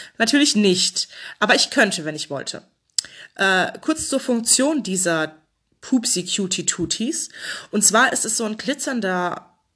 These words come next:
Kackhaufen, ja. Und den schneidet man auf. Und wenn man den aufschneidet, äh, läuft einem erstmal Schleim entgegen. Auch in verschiedenen Varianten. Ähm,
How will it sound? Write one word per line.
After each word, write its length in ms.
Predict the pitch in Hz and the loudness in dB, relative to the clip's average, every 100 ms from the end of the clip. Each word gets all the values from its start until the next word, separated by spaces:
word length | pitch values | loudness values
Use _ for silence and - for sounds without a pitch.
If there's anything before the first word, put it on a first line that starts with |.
| - | -6
Kackhaufen, 760 | - - 185 165 190 233 - - - _ _ _ - | -4 -2 2 2 2 -4 -6 -20 -20 _ _ _ 2
ja. 360 | 180 - - _ _ - - - - - - | 2 2 -6 _ _ -20 -20 -18 -18 -10 0
Und 300 | 214 208 214 | 2 4 2
den 120 | 202 | 2
schneidet 340 | 202 190 190 | 4 4 4
man 160 | - - | 0 -2
auf. 460 | 156 294 - - - | 0 -2 -4 -16 -8
Und 140 | 202 | -2
wenn 100 | 202 | 0
man 80 | 190 | 0
den 140 | 180 | 0
aufschneidet, 760 | 180 226 - 190 190 233 - - | 0 0 0 -2 0 -2 -4 -2
äh, 320 | 190 190 196 - - | -2 -2 -4 -10 -4
läuft 340 | 185 233 - | 2 2 2
einem 180 | - 208 | 2 2
erstmal 480 | - 180 - 196 190 | 2 0 0 -2 0
Schleim 460 | - - 160 147 - | 0 0 0 -2 -4
entgegen. 540 | 139 131 127 120 - | -8 -8 -8 -10 -4
Auch 220 | - 220 | 0 2
in 80 | 226 | 0
verschiedenen 420 | 208 190 202 175 | -2 -2 -2 -2
Varianten. 580 | 156 160 147 139 - 107 - _ - - - - - - - | -4 -2 -4 -4 -6 -14 -18 _ -18 -14 -12 -10 -10 -8 0
Ähm, 360 | 185 175 175 | 2 2 -4